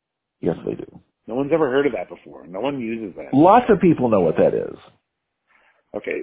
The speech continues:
Speaker 2: please write into us at all you fashions at gmail dot com
Speaker 1: <laughs>
Speaker 2: and let us know if you've heard the term Coffee Klatch, uh, ever in your life, uh, from anyone. And if so, when,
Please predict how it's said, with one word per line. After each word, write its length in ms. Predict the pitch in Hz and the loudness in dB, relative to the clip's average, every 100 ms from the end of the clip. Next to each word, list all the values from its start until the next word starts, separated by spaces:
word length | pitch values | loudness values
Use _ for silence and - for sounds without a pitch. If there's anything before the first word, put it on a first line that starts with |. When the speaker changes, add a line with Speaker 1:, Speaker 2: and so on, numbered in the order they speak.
| - | -6
Speaker 2:
please 200 | 147 185 | -4 -4
write 180 | 120 95 | -8 -12
into 320 | 95 87 78 | -14 -14 -12
us 80 | 95 - | -12 -14
at 140 | 65 - | -20 -18
all 200 | 76 80 | -14 -12
you 160 | 78 - | -12 -2
fashions 300 | 151 - 269 - | -2 0 0 2
at 220 | - - | 0 2
gmail 420 | 311 - 254 - | -2 0 -8 -4
dot 180 | 254 - | -6 -4
com 420 | - 170 196 - - - | -2 -2 -2 -4 -4 -6
Speaker 1:
<laughs> 160 | - - | -12 -10
Speaker 2:
and 380 | 87 90 87 87 | -6 -6 -6 -10
let 160 | 98 123 | -6 -4
us 120 | 156 - | -4 -8
know 160 | 98 95 | -14 -12
if 80 | 90 | -12
you've 200 | 113 101 - | -12 -12 -4
heard 180 | 190 165 | -2 -2
the 80 | 110 | -6
term 280 | 104 87 87 | -10 -16 -14
Coffee 380 | 82 78 - 82 - | -14 -14 -14 -16 -14
Klatch, 720 | 78 78 98 - - - 87 | -14 -12 -12 -14 -20 -16 -14
uh, 360 | 90 90 90 - | -10 -8 -10 -6
ever 280 | 117 123 104 90 85 - | -4 -4 -8 -14 -18 -16
in 120 | 95 | -16
your 160 | 95 90 | -14 -8
life, 340 | 101 85 - _ _ _ | -8 -8 -12 _ _ _
uh, 260 | 85 80 80 110 | -14 -12 -12 -10
from 140 | 117 | -8
anyone. 340 | 170 131 _ _ _ _ _ _ - | -8 -10 _ _ _ _ _ _ -18
And 200 | 85 82 | -16 -14
if 60 | 85 - | -16 -16
so, 500 | 85 85 80 82 80 85 | -14 -10 -10 -10 -12 -14
when, 460 | 90 85 87 87 | -14 -14 -16 -18